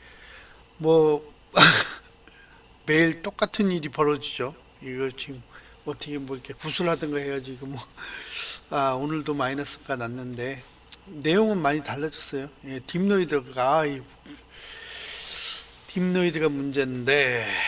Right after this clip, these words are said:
딥노이드를 너무 많이 갖고 있죠. 구백만 원어치 이상을 갖고 있어서.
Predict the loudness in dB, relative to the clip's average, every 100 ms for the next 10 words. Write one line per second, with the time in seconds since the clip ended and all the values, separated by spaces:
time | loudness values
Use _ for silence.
0 | -2 -6 -6 -4 0 0 2 2 2 2
1 | 2 0 -4 -12 -12 -4 0 2 2 -2
2 | -4 -4 -4 -2 -4 -2 -2 -2 -6 -10
3 | -8 -8 -8 -10 -10 -10 -12